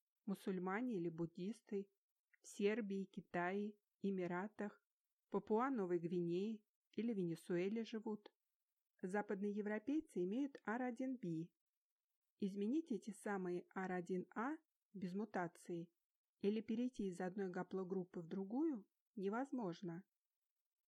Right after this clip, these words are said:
Ежели у вас пращур был кельтом,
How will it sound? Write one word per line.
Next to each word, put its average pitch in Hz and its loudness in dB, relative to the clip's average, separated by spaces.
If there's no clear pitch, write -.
Ежели 196 0
у 202 6
вас 202 -4
пращур 190 -2
был 180 0
кельтом, 226 -2